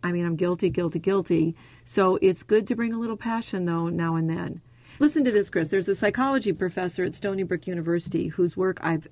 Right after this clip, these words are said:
followed for years. His name is Doctor Arthur Aaron. And he's dedicated his work to researching love and closeness. And we're gonna look at some of his research today, and it's gonna help us better understand romance.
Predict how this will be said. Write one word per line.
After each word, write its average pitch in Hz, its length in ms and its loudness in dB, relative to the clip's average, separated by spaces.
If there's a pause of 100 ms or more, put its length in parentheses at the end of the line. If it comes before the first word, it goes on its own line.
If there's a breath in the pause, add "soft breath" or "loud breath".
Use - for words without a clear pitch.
followed 170 380 0
for - 120 -6
years. - 460 -4
His 175 180 -6
name 170 200 -4
is 151 120 -6
Doctor 156 320 -6
Arthur - 460 -4 (100)
Aaron. - 380 -6 (640 loud breath)
And 185 80 -2
he's 220 180 4
dedicated 214 480 2
his 170 140 -4
work 175 260 0
to 180 180 2
researching 202 500 0
love 202 480 -2 (100)
and 170 140 -2
closeness. - 640 -4 (520 loud breath)
And 170 360 2
we're 180 180 0
gonna 185 140 0
look 175 160 0
at - 80 -6
some 185 160 -2
of 175 100 -2
his 165 180 -2
research 165 800 0
today, 156 640 0 (100)
and 165 360 -2
it's 175 120 0
gonna 196 160 -2
help 175 220 -2
us 160 140 -4
better 160 260 -2
understand 151 520 -2
romance. 156 520 -4